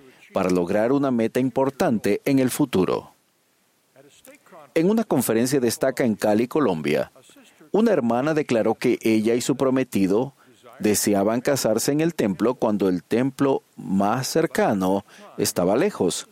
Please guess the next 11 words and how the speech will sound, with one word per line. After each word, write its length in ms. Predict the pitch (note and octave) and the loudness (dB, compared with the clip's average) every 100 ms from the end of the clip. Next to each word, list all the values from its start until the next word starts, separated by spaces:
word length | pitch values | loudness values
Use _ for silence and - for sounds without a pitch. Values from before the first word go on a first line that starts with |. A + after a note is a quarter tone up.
| _ _ - - _ _ | _ _ -20 -20 _ _
El 180 | A2+ G#2 | 0 0
más 340 | G2 G#2 D3 | 0 0 0
cercano 520 | D#3 B2 - D3+ A#2+ G2 | 0 -2 0 0 0 0
se 140 | A#2+ | -2
encontraba 720 | A2 C3 C3 B2 A2+ A2 A#2 - | -2 -2 0 0 2 2 0 -2
en 220 | C3+ A#2 | 0 2
Lima, 360 | G2+ G#2 G2 G2+ | 2 0 0 -2
Perú. 460 | - A2+ F#2 C#2+ - _ _ _ _ _ B2+ A2 G#2+ C3 - - | -2 0 0 -2 -10 _ _ _ _ _ -20 -20 -20 -20 -20 -4
Por 220 | G#2+ G2+ | 0 2
mucho 360 | G2 D3+ G#3+ A#3+ | 2 0 0 0
tiempo, 540 | D#3 F#2+ E2 D#2 C2+ | 0 -2 -2 -4 -4